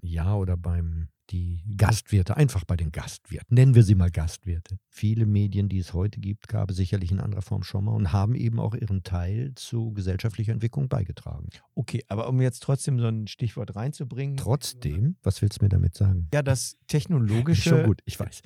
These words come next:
Speaker 1: Bin schon still.
Speaker 2: Nein, technologische Neuigkeiten sind immer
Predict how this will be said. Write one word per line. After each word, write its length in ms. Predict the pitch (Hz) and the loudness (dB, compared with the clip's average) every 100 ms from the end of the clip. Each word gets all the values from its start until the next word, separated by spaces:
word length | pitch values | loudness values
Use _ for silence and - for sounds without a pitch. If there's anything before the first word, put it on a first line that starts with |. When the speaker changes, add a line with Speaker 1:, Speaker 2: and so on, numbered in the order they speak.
| - - | 0 4
Speaker 1:
Bin 100 | 127 | 6
schon 200 | 131 120 | 8 6
still. 400 | - 131 - - _ _ | 6 2 2 0 _ _
Speaker 2:
Nein, 340 | 127 175 220 120 | -2 0 0 0
technologische 580 | 120 123 120 120 - | 2 2 2 0 -2
Neuigkeiten 420 | 104 117 - 143 131 | -2 -2 -4 -8 -6
sind 200 | 117 117 | -8 -6
immer 260 | 117 160 | -8 -8